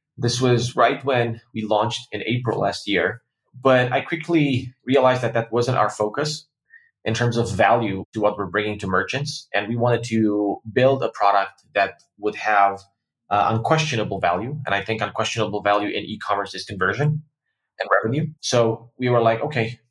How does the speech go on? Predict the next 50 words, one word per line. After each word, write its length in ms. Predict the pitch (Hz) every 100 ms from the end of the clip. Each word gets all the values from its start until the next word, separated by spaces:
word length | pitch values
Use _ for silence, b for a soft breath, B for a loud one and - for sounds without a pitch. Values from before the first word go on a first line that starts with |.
| _
this 160 | 120 120
feature, 280 | 123 120 110
you 80 | 104
know, 160 | 101
this 160 | 95 101
is 100 | 92
something 260 | 110 107
that 140 | 104 98
we're 80 | 104
not 80 | 107
gonna 160 | 110 107 107
focus 220 | 107 107
on 80 | 98
right 100 | 104
now. 100 | 110
We're 100 | 107
gonna 160 | 101 98 110
leave 140 | -
the 80 | 120
review 300 | 110 104 123
companies 560 | 123 117 127 143 151 -
to 80 |
do 140 | - 123
it." 180 | 160 - _ _ -
I 120 | 123
noticed 260 | 127 151 123
that 140 | 117
a 40 | 113
lot 200 | 123 135
of 140 | 101
these, 380 | 107 101 98 -
the 80 | 107
review 300 | 104 101 120
apps 340 | 107 101 101
started 680 | - - - - 147 147 113
collecting 460 | - 107 104 104 98
video 180 | 104 101
reviews. 480 | 92 90 113 127 -
We, 240 | 147 156 156
we 100 | 190
tried 280 | - 151 120
it 100 | 113
ourselves 560 | 101 - - 98 123 -
and 120 | 113
we 100 | 131
learned 260 | 127 117 117
some 140 | 113
lessons, 480 | 101 101 - 131 127
which 220 | 113 -
are 400 | 104 104 98 -